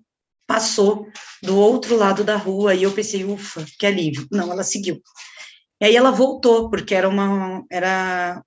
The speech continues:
uma mão ia, a outra mão voltava, né?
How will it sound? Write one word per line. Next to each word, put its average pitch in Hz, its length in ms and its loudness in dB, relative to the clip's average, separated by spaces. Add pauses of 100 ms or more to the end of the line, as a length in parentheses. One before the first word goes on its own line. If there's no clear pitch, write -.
uma 202 240 -2
mão 180 400 -2
ia, 208 240 -2
a 233 40 0
outra 226 200 -4
mão 214 240 -2
voltava, 190 640 -2
né? 170 240 -6